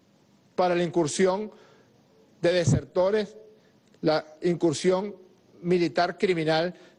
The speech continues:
del pasado domingo tres de mayo. Y además, vamos a mostrar un testimonio que demuestra que usted está mintiendo en lo que señala de la lucha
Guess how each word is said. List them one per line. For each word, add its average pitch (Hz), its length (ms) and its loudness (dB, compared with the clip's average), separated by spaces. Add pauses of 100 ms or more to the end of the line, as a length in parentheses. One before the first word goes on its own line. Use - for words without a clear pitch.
(100)
del 165 540 0
pasado 147 720 -2
domingo 143 680 -2 (140)
tres 131 200 0
de 131 60 -2
mayo. 117 240 -6 (580)
Y 139 120 2
además, 202 560 -2 (680)
vamos 151 300 2
a 214 40 2
mostrar 185 260 0
un 185 80 -4
testimonio 220 540 -2 (380)
que 196 140 2
demuestra 190 580 0
que 208 80 0
usted 220 380 0
está 233 240 -2
mintiendo 233 680 -2 (320)
en 196 220 2
lo 196 120 0
que 190 100 -2
señala 185 440 0
de 226 80 2
la 170 80 0
lucha 190 380 0